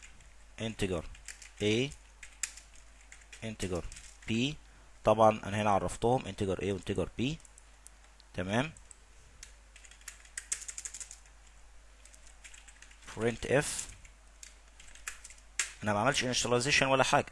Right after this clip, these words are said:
بس انا استدعيت فوق ايه؟ الهيدر. هقول له هنا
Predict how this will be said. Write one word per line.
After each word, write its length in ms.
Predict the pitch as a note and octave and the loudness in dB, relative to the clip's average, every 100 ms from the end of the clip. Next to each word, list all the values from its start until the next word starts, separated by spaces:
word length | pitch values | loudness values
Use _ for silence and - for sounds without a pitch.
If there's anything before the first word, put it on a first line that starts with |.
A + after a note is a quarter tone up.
| - | -2
بس 180 | - B2 | 4 4
انا 80 | B2 | 4
استدعيت 360 | - A2 A#2+ | 4 2 0
فوق 240 | - C3 - | 0 0 2
ايه؟ 260 | B2+ B2+ - - - - - - - - - | 2 2 -2 -16 -20 -20 -20 -20 -20 -12 -6
الهيدر. 440 | G#2+ G#2+ - - - - - - - - - - - | -2 -2 -2 -12 -16 -20 -20 -20 -20 -20 -20 -20 0
هقول 180 | A2 A#2 | 2 6
له 120 | A#2 | 6
هنا 160 | A2+ | 6